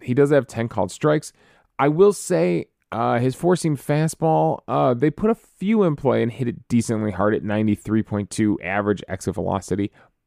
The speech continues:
But, but, they f-, he threw it twenty-seven times, threw the slider twenty-six times.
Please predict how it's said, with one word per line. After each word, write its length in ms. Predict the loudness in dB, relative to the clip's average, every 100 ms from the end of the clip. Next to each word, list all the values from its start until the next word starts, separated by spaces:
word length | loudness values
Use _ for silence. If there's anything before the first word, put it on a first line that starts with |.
| _
But, 280 | 0 0 0 _ _ _ _ _
but, 380 | -12 2 2 2 _ _ _ _ _
they 120 | 2
f-, 220 | 2 2 0
he 180 | 2
threw 180 | 4 4
it 160 | 2 0
twenty-seven 560 | -2 -2 2 0 0
times, 460 | -2 0 0 0 -2
threw 180 | -6 -6
the 80 | -4
slider 380 | -2 0 0
twenty-six 480 | -2 -2 -2 -4 -6
times. 340 | -4 -4 -4